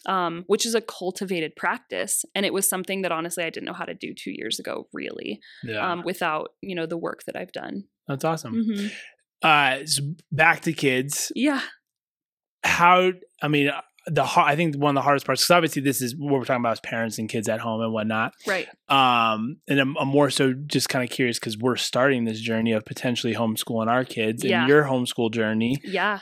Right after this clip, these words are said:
Speaker 2: being one of six kids and everything else.
Speaker 1: Totally.
Speaker 2: And did that make it too hard? 'Cause you guys were, you living together and then you're doing school together, you
Speaker 1: <laughs>
Speaker 2: know, it's, which is good 'cause it's,
Speaker 1: Yeah.
Speaker 2: you know, more time with family, but sometimes it's almost too much where
Speaker 1: Yeah.
Speaker 2: getting out into different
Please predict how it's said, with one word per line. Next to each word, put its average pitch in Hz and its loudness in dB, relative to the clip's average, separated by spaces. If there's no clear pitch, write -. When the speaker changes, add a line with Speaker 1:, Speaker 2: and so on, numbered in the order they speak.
Speaker 2:
being 135 6
one 131 0
of 120 -2
six - -4
kids 123 0
and 123 2
everything 113 -2
else. 127 2
Speaker 1:
Totally. - -2
Speaker 2:
And 120 0
did 131 4
that 131 4
make 131 2
it 131 2
too 180 4
hard? 190 6
'Cause 139 0
you 151 2
guys 143 6
were, 123 0
you 123 2
living 180 6
together 151 4
and 143 0
then 127 2
you're 127 2
doing 120 4
school 160 4
together, 147 8
you 143 4
Speaker 1:
<laughs> - -
Speaker 2:
know, 151 4
it's, 143 -2
which 175 8
is 190 0
good 196 6
'cause 156 -2
it's, 165 0
Speaker 1:
Yeah. 185 4
Speaker 2:
you 185 8
know, 151 4
more 151 4
time 139 2
with 123 0
family, 143 4
but 127 -2
sometimes 131 0
it's 120 -2
almost 113 -4
too 214 4
much 127 2
where 127 4
Speaker 1:
Yeah. 107 -10
Speaker 2:
getting 151 6
out 143 6
into 139 -4
different 123 0